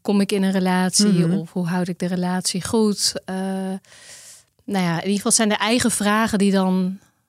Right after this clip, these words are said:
Speaker 1: ja, die dan op tafel komen, omdat, omdat de single of het individu vaak vastloopt in
Speaker 2: Ja.
Speaker 1: de eigen patronen.
Speaker 2: Ja, precies.
Speaker 1: Ja.
Speaker 2: Dus een beetje zoals bij mij ging.
Speaker 1: Ja, nou ja,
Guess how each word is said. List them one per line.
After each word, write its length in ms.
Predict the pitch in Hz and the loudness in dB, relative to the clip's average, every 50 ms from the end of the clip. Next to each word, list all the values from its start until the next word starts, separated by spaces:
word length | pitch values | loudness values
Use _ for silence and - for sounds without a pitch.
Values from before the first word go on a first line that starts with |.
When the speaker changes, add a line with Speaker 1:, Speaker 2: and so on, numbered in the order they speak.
| _ _ _ _ | _ _ _ _
Speaker 1:
ja, 220 | - 180 170 151 | -6 -4 -4 -2
die 140 | 151 185 185 | -2 -2 -2
dan 120 | 185 185 | -2 -2
op 100 | 180 - | -4 -2
tafel 340 | - 196 185 190 190 - - | -2 0 0 0 -2 -4 -6
komen, 340 | - 190 175 175 175 180 180 | -4 -2 -2 0 0 0 -2
omdat, 280 | 180 170 170 170 170 - _ | -2 -4 -6 -6 -8 -12 _
omdat 320 | - 180 170 180 170 - | -10 -8 -6 -6 -8 -10
de 60 | - 180 | -8 -8
single 520 | - - 180 160 170 165 165 160 160 160 | -4 -4 -2 -2 -2 -2 0 -2 -2 -4
of 120 | - 170 | -6 -10
het 140 | - - - _ - | -14 -14 -20 _ -10
individu 380 | - 170 175 165 - 180 175 | -6 -6 -6 -4 -2 -4 -4
vaak 420 | 165 - 165 156 165 160 - - - _ | -2 -2 -2 -2 -4 -4 -8 -14 -20 _
vastloopt 720 | - 185 175 - - 196 170 160 156 151 151 - - - _ _ | -6 -4 -2 -2 -2 -2 -2 -4 -4 -6 -8 -10 -16 -18 _ _
in 100 | _ 165 | _ -4
Speaker 2:
Ja. 60 | 180 165 | -2 0
Speaker 1:
de 40 | 143 | 0
eigen 220 | 156 170 165 - - | 0 -2 -4 -4 -6
patronen. 580 | - 165 - - 170 156 156 151 156 165 165 - | -8 -8 -6 -4 -4 -2 -2 -2 -4 -6 -6 -2
Speaker 2:
Ja, 200 | - 160 156 151 | 0 0 0 0
precies. 560 | - 165 151 - - - 147 - - - - _ | 0 -2 -2 -2 -4 -4 -4 -6 -6 -6 -6 _
Speaker 1:
Ja. 160 | - 214 - | -2 -2 -2
Speaker 2:
Dus 140 | - 160 156 | -2 -2 -2
een 60 | 156 | 0
beetje 220 | 165 160 - 170 | 0 0 0 0
zoals 220 | 151 160 160 156 - | 0 2 0 0 -2
bij 100 | 175 170 | 0 0
mij 400 | 165 156 151 151 147 143 151 156 - _ _ _ _ _ _ _ _ _ _ _ _ | 2 2 2 2 0 0 -2 -4 -10 _ _ _ _ _ _ _ _ _ _ _ _
ging. 420 | - - 160 143 240 156 185 170 - - - | -4 -2 0 2 4 4 2 2 0 -2 0
Speaker 1:
Ja, 60 | 233 | 2
nou 140 | 220 214 208 | 2 4 4
ja, 400 | 208 202 196 196 190 196 202 | 4 4 4 4 2 2 2